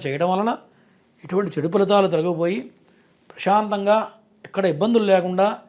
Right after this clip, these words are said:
దైవబలంతో ముందుకెళ్ళినట్లయితే ఈ యొక్క మీనరాశి వాళ్ళకి సర్వశుభాలు చేకూరబోతున్నాయి. ప్రతి మాస ఫలితాలు వేరు, ఈ మార్చి ఫలితాలు వేరు. ఎందుకంటే వేరు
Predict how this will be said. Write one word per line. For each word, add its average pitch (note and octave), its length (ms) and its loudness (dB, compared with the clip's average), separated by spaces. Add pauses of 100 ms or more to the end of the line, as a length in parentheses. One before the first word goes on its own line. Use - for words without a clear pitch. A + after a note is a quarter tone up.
(480)
దైవబలంతో A#3 640 6
ముందుకెళ్ళినట్లయితే F3 800 -4 (720)
ఈ G3+ 80 -6
యొక్క F#3 200 0
మీనరాశి F#3 460 4
వాళ్ళకి E3+ 300 0 (640)
సర్వశుభాలు F3 640 4 (100)
చేకూరబోతున్నాయి. C#3 720 -6 (920)
ప్రతి E3+ 180 -2 (100)
మాస A3 280 8
ఫలితాలు A#3 420 6
వేరు, G#3+ 200 4 (840)
ఈ F#3 40 -4 (120)
మార్చి B3 340 8
ఫలితాలు G#3+ 400 2
వేరు. C3 180 4 (720)
ఎందుకంటే A3+ 420 6 (1000)
వేరు B3 200 12